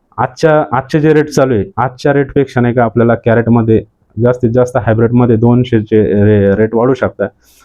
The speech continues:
आणि एक तीनशे ते साडेतीनशे रुपयाचे रेट हे जे आहेत आपल्याला, अं, शाहूमध्ये वाढताना दिसेल, तर एवढं काही वाटत नाही. पण जर वाढणार असेल तर नक्कीच आपण नाही का व्हिडिओ,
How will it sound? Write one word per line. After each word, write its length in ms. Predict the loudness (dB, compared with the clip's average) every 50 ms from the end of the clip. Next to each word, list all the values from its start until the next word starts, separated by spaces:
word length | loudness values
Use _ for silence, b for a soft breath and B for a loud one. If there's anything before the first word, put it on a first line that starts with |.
| b _ -6
आणि 400 | -2 -2 0 0 0 2 2 2
एक 200 | 0 0 0 0
तीनशे 460 | 0 0 0 2 2 0 2 0 0
ते 120 | -2 0 0
साडेतीनशे 520 | 0 0 0 0 0 0 0 2 2 0
रुपयाचे 300 | 0 0 0 0 2 2
रेट 220 | 2 2 2 0 -2 -8 _ _ _ -4
हे 220 | 0 2 2 2
जे 100 | 2 2
आहेत 160 | 2 0 -2 -2 -4
आपल्याला, 460 | -4 -4 -2 0 0 2 2 2 2 0 -4 -8 _ _ _ _ _ _ _ _ _ -4
अं, 680 | -2 0 0 0 0 0 0 -2 -2 -4 -6 -8 -10 -12 -14 _ _ _ _ _ _
शाहूमध्ये 500 | -6 -2 0 0 0 0 0 0 2 2
वाढताना 480 | 2 2 2 0 0 0 0 0 0 0 0
दिसेल, 300 | -2 -2 -2 -2 -2 -4
तर 500 | -6 -8 _ _ _ _ -2 0 2 2
एवढं 320 | 2 4 2 4 2 2
काही 180 | 2 2 2 2
वाटत 320 | 2 2 0 -2 -2 -2
नाही. 180 | 0 0 0 -2 -4 _ _ -4
पण 180 | -2 -2 0
जर 160 | 0 0 2
वाढणार 380 | 2 2 0 0 0 -2 -2 0
असेल 340 | -2 -2 -2 -2 -2 -4 -4 -6 _ _ _ _ _ _ _ -4
तर 60 | 0
नक्कीच 500 | 0 0 -2 -2 -2 -4 -4 -4 -6 -16 _ -6
आपण 260 | -4 -4 -2 0 0
नाही 160 | 0 0 0 2
का 80 | 2
व्हिडिओ, 320 | 2 4 4 4 2 0